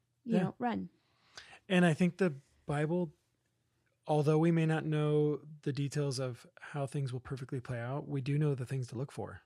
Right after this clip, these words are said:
Speaker 1: Yeah.
Speaker 2: The Bible does share the things to s-, to look out for, but then it says,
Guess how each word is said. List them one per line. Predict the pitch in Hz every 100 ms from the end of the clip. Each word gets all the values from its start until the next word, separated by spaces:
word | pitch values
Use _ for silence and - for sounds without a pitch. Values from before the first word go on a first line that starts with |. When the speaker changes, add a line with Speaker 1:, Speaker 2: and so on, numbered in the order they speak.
| _
Speaker 1:
Yeah. | 208 190 - - _ _
Speaker 2:
The | -
Bible | 143 143 139
does | 143 175 165 -
share | - 151 113 101 - _ _ _
the | 143
things | 170 156 127
to | 143
s-, | - - -
to | -
look | 139 131
out | 123
for, | - 123
but | 120 143
then | 170
it | 147 -
says, | 170 160 143